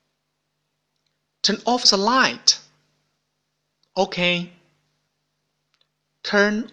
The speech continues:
off是关闭电器之类的物品，比如说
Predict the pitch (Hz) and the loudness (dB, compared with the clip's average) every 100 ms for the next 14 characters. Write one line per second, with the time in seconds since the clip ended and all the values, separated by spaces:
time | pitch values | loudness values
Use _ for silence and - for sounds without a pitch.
0 | - 226 127 104 - - - _ _ _ | 6 6 6 2 -8 -16 -20 _ _ _
1 | _ _ _ _ _ _ - - 135 - | _ _ _ _ _ _ -4 -2 -2 -2
2 | 202 226 196 151 - - 254 202 - 175 | -2 -2 -4 -8 -6 -4 -2 4 4 6
3 | 160 139 131 131 131 - - _ _ _ | 2 2 -2 -4 -4 -6 -10 _ _ _
4 | _ _ - 135 143 170 170 175 175 | _ _ -8 -4 -2 2 2 2 -4